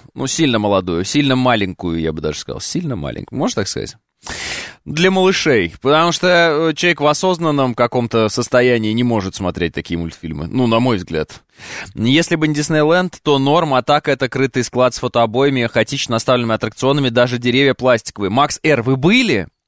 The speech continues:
Или вы просто лобаете, э, из своей головы? А, выглядит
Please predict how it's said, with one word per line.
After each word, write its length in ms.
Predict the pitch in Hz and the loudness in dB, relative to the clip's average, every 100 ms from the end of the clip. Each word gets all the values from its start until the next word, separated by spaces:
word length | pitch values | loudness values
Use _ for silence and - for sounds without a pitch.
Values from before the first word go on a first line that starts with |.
| _ | _
Или 180 | 131 151 | 0 2
вы 160 | 180 185 | 4 2
просто 640 | 170 180 - 147 135 92 | 0 -2 0 2 4 2
лобаете, 640 | 123 143 156 131 110 - | 2 2 2 2 0 -2
э, 420 | 101 95 73 90 71 | 0 0 0 -2 -4
из 200 | 107 120 | -4 -2
своей 260 | 123 123 | 0 2
головы? 380 | 110 117 123 101 - _ - - - - - - - | 2 2 2 0 -6 _ -20 -20 -18 -18 -18 -16 -8
А, 280 | - 113 113 | 0 4 4
выглядит 760 | 113 117 160 165 165 143 156 | 2 2 2 4 2 2 -2